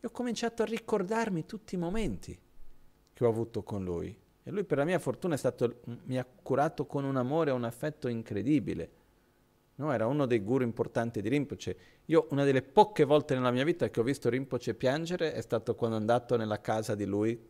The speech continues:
dopo che era morto, che era, gli abbiamo fatto una puja lì, eccetera. Rinpoche piangeva come un bambino in quel momento,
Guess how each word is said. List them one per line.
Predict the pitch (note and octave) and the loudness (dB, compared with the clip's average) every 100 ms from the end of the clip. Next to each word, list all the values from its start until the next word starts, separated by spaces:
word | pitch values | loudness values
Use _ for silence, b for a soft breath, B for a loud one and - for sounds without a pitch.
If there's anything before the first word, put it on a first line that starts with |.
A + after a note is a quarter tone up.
| - | -4
dopo | G#2+ - A2 | -4 -4 -6
che | G2+ | -2
era | F#2 | 0
morto, | F#2+ G2+ - - G2+ | 0 -2 -2 0 -2
che | - F#2 | 0 -2
era, | F#2 E2+ | 0 -2
gli | F2+ | -2
abbiamo | F2+ F2+ | -4 -4
fatto | - - G2 | -8 -6 -4
una | F#2 | -4
puja | - G2 - E2+ | -4 -4 -4 -6
lì, | F#2 | -4
eccetera. | F2+ - F2+ - A2+ A#2 b b b b b | -6 -6 -8 -6 -6 -6 b b b b b
Rinpoche | F#2+ A2 A#2 | -6 -4 -4
piangeva | G#2+ A2 F2+ F#2+ G#2 | -2 -2 -2 -2 -2
come | F#2 F2+ | -2 -4
un | D#2 | -6
bambino | C#2+ D2+ D#2 G2 E2 | -8 -8 -2 -2 -2
in | - - - | -6 -14 -20
quel | - E2+ | -20 -18
momento, | E2+ _ _ - | -20 _ _ -20